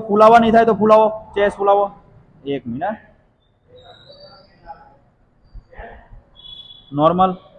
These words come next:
હા, હવે સેજ ફૂલાવો. દેખો, એઇટી સિક્સ, તો કેટલા પોઇન્ટ વધારું? એઇટી સિક્સ થઈ ગઈ, તો કેટલા પોઇન્ટ? છ થી સાત પોઇન્ટ વધ્યું,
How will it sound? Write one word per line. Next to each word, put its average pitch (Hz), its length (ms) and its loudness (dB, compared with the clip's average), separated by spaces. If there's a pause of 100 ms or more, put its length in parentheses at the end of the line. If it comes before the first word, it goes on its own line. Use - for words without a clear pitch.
(540)
હા, 135 200 2
હવે 156 140 2
સેજ 170 260 -4
ફૂલાવો. 170 280 0 (2000)
દેખો, 151 260 2
એઇટી 202 360 -2
સિક્સ, 214 340 2 (440)
તો 180 80 -6
કેટલા 220 320 0
પોઇન્ટ 226 300 -2 (360)
વધારું? 196 400 4 (600)
એઇટી 202 300 0
સિક્સ 220 380 -2
થઈ 185 140 2
ગઈ, 202 200 -2
તો 202 120 -6
કેટલા 208 260 0
પોઇન્ટ? 202 280 0 (160)
છ - 40 -8 (160)
થી 208 100 -2
સાત 185 340 0
પોઇન્ટ 214 280 -6
વધ્યું, 180 400 2